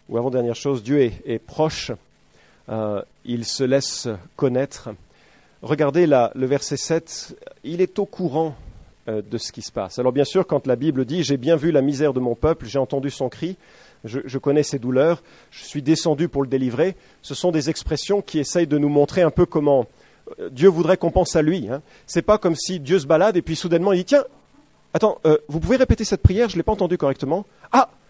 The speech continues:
je viens d'entendre qu'il y a un problème sur terre. » Hein, c'est, c'est une image que Dieu utilise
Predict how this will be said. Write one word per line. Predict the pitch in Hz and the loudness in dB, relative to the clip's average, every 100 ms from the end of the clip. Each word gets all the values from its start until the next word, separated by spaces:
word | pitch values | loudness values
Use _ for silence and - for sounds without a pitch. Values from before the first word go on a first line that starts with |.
| _ _ | _ _
je | - 151 | -4 4
viens | 190 233 | 6 8
d'entendre | 208 226 190 160 | 6 6 4 4
qu'il | 190 | 4
y | |
a | |
un | 175 | 4
problème | - 180 180 | 4 2 2
sur | - - | -2 -2
terre. » | 170 107 - | -2 -2 -4
Hein, | 151 | -8
c'est, | - 131 - - _ - | -6 -8 -10 -20 _ -4
c'est | 175 170 | -2 0
une | 180 | 0
image | 185 233 214 | 2 2 2
que | 180 | 0
Dieu | 139 156 | 4 2
utilise | - 147 196 - - | 2 -6 -4 -6 -10